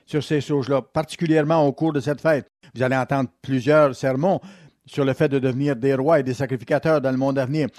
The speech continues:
Comment vont agir les leaders dans le monde à venir ? Comment on doit se préparer ? Pensez-y. Soyez présents au sermon de tout votre cœur et notez les choses. Quand vous avez été baptisé,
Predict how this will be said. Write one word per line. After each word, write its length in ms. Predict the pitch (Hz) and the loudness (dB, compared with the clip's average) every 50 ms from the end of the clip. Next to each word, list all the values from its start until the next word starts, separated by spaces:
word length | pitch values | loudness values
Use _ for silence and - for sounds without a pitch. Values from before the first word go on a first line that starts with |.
| - - _ _ _ | -20 -20 _ _ _
Comment 260 | - 135 143 151 156 143 | -2 0 2 2 2 2
vont 160 | 135 143 151 | 2 2 2
agir 280 | 143 135 117 147 156 | 2 0 0 0 0
les 160 | 151 143 143 135 | 2 2 0 0
leaders 380 | 143 151 147 180 185 180 156 | 0 0 2 2 2 2 2
dans 100 | 135 135 | 2 0
le 60 | 131 | 0
monde 340 | 127 131 135 139 131 123 127 - | 0 0 0 0 0 0 -2 -6
à 240 | - - 120 131 127 | -8 -10 -6 -6 -4
venir ? 280 | 110 139 160 151 127 117 | -4 -2 -2 -2 -2 -2
Comment 320 | - 131 135 143 147 147 | -2 -2 0 0 2 0
on 40 | 139 | 2
doit 160 | 123 139 131 | 0 0 -2
se 80 | - - | -2 -2
préparer ? 420 | 156 135 - 139 135 143 156 143 - - - _ _ - | -4 -2 0 0 0 0 0 -2 -4 -10 -20 _ _ -2
Pensez-y. 680 | 156 175 202 185 - 190 190 170 139 180 190 156 - _ _ _ _ _ _ | 0 0 0 0 2 2 2 2 2 -2 -2 -4 -4 _ _ _ _ _ _
Soyez 380 | _ - - 147 151 160 170 170 | _ -6 0 2 2 4 4 2
présents 460 | 165 - 170 170 156 180 190 190 170 | 2 2 0 0 2 2 2 2 2
au 40 | 160 | 0
sermon 440 | 131 - 170 160 156 165 175 175 175 | 0 0 0 2 2 2 2 2 2
de 120 | 151 151 | 0 -2
tout 160 | - - 170 | -2 -2 -2
votre 180 | 165 180 165 - | 0 0 0 2
cœur 320 | - 185 175 175 156 135 | 2 4 4 6 4 4
et 160 | 135 135 - - - _ _ | 2 0 -4 -4 -10 _ _
notez 380 | - 131 147 165 147 - 185 180 | -6 0 0 0 2 4 4 4
les 160 | 175 170 156 | 6 4 2
choses. 420 | - - 180 185 175 147 123 120 - _ _ _ _ _ _ _ _ _ _ _ _ _ _ _ _ _ _ _ _ _ _ _ _ _ _ _ _ _ _ _ _ _ _ _ _ _ _ _ _ _ _ _ _ _ _ _ _ _ _ _ - | 2 2 4 4 4 4 0 -2 -8 _ _ _ _ _ _ _ _ _ _ _ _ _ _ _ _ _ _ _ _ _ _ _ _ _ _ _ _ _ _ _ _ _ _ _ _ _ _ _ _ _ _ _ _ _ _ _ _ _ _ _ -4
Quand 160 | 143 139 143 | -2 -2 0
vous 120 | 127 120 | 0 0
avez 200 | 135 127 131 143 | 0 0 2 0
été 220 | 135 - - 143 135 | 0 0 0 -2 0
baptisé, 640 | 131 131 123 - - 131 120 165 190 208 202 - | 0 -2 -4 -4 -8 -4 0 2 2 2 0 -2